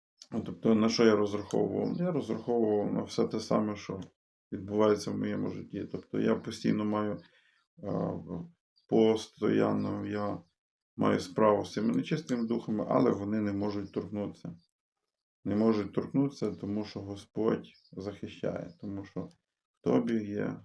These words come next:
Святий Дух, тому що в дружині є Святий Дух, тому що діти, вони, е, вони належать Господу, так написано, їм належить Царство Боже. І вони посвячують своє життя, старші вже посвятили своє життя Богу, прийняли водне хрещення.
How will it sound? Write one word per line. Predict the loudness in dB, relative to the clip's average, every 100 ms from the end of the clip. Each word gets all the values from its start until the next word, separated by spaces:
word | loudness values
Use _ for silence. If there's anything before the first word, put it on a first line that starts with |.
| _
Святий | -10 -4 -6
Дух, | -6 -8 -8 -10 -12
тому | -10 -10
що | -10
в | -10
дружині | -10 -4 -2 0 -2
є | -4
Святий | -8 -10 -10 -10
Дух, | -10 -12 _ _ _ _ _ -6
тому | -2 0
що | -2
діти, | -4 2 2 2
вони, | -2 -2 -6 -6 -8 _ _ _ _ _ _ -2
е, | 2 4 4 4 2 0 -2 -10 -14 -6
вони | 2 6
належать | 8 8 6 6 2
Господу, | 4 4 4 -6 -8 -6
так | -2 -2
написано, | -2 -6 -8 -10 -6 -2
їм | -2 0
належить | 2 2 0 0
Царство | 0 -2 -10
Боже. | -6 -4 -4 -6 -12 _ _ _ _ _ _ -6
І | -2 0 0
вони | 0 -2 -2
посвячують | -6 0 2 4 0 -2
своє | -2 -2 -2
життя, | -2 -2 0 0
старші | 0 -2 -2 -8
вже | -8
посвятили | -10 -12 -10 -4 -2 -2
своє | -6 -8
життя | -8 -6 -6
Богу, | -2 -4 -4
прийняли | -6 -6 -4 -4 -6
водне | -8 -8
хрещення. | -4 -4 -4 -8 -10